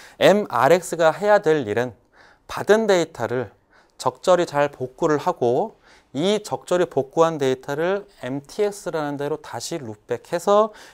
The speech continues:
엠티엑스로 이 데이터를 다시 보낼 수 있는 기능은 구현이 돼 있어야 되겠죠.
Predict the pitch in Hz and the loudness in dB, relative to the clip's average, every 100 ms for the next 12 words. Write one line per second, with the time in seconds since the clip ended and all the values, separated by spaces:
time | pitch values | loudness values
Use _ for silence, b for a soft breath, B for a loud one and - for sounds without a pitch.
0 | B 113 131 - - 202 196 - 156 165 | B -4 -4 -8 -6 -4 -4 -6 -4 -2
1 | 151 139 113 113 - 120 147 107 - - | -4 -6 -8 -10 -10 -12 -12 -14 -16 -16
2 | 120 135 147 147 185 202 - 117 110 135 | -8 -6 -6 -6 -2 -2 -2 -8 -8 -8
3 | 180 - b b - 175 220 151 107 156 | -10 -14 b b -2 2 4 4 0 -4
4 | - 127 143 170 - 110 92 - 120 104 | -8 -6 -6 -8 -10 -10 -8 -8 -6 -6
5 | 92 90 95 | -10 -14 -18